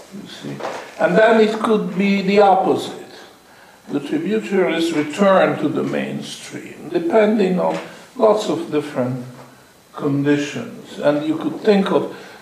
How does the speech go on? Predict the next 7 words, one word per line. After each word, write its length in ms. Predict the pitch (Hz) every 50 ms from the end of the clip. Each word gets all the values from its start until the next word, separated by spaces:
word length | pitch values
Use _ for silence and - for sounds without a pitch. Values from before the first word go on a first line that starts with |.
| - -
the 240 | - 151 156 - -
economic 580 | - - - - 156 147 143 139 135 135 131 123
equivalent 840 | - - - 185 175 220 220 196 - 127 - - 165 - - - - - - - - - - - - - - - - - _ - -
of 360 | - 127 139 - - - -
that. 400 | 147 - - - - - - - - - - - - - - - - - - -
For 160 | - 165 151
example, 840 | 147 139 147 - 185 160 156 147 147 143 - - 143 - - -